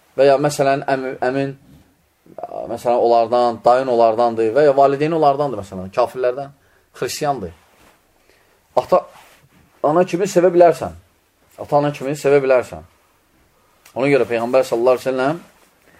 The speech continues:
deməli, e, <clears throat> ümrə eləyəndə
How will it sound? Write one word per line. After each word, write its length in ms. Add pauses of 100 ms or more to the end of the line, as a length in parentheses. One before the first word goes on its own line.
(260)
deməli, 360 (2250)
e, 120 (920)
<clears throat> 4000
ümrə 240
eləyəndə 400